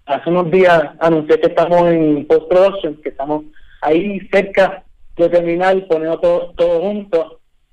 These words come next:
eh, ese es más de cinco minu-, minutos y medio.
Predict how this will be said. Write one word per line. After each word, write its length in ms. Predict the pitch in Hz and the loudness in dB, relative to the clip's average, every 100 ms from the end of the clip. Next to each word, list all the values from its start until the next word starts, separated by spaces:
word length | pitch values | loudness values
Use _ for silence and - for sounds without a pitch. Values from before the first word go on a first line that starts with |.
| - | -8
eh, 640 | 151 143 143 135 131 - | -4 -2 -2 -2 -4 -6
ese 520 | 151 - 180 175 175 175 - | -10 -4 0 0 0 -2 -8
es 80 | - | -10
más 200 | 180 151 | -6 -2
de 160 | 165 156 | -2 -2
cinco 220 | 156 151 165 | -6 -6 -4
minu-, 280 | 170 175 | -4 -6
minutos 280 | 170 160 156 | -6 -4 -4
y 40 | 147 | -4
medio. 380 | 135 135 143 | -6 -6 -8